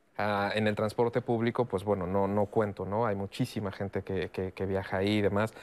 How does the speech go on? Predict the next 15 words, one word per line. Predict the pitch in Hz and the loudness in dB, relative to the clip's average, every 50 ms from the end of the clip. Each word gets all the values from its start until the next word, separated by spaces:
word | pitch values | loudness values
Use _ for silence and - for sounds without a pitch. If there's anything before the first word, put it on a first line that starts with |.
| - - - - - | -18 -18 -18 -10 -2
Es | - 127 131 | 0 2 2
decir, | 135 123 - 127 120 - - | 2 2 2 2 2 4 2
el | 120 113 | 0 2
tener | - 123 120 135 151 165 - | 2 2 2 2 2 0 2
que | - 170 | 0 2
volver | 165 165 147 143 127 120 | 2 2 2 4 2 2
a | 131 131 | 2 2
desarrollar | 123 113 - - 107 98 - 98 95 87 98 98 101 107 | 0 -2 -4 -2 -4 -4 -2 -2 -4 0 0 0 2 0
estas | 113 - - 104 98 - 101 | 0 -2 -4 -6 -6 -4 -6
herramientas | 92 92 92 87 92 92 90 90 - 107 113 117 110 | -4 -4 -4 -2 -2 -2 -4 -2 -2 -2 -2 0 0
va | 120 | 0
a | 143 | 2
llevar | 165 165 127 98 98 101 98 | 2 2 2 2 0 0 -4
cierto | - - 98 92 - - 92 - | -2 -2 -2 -2 0 -4 -6 -4
tiempo, | - 92 85 78 76 - - 101 - | -2 -2 -2 -2 -4 -4 -4 -4 -4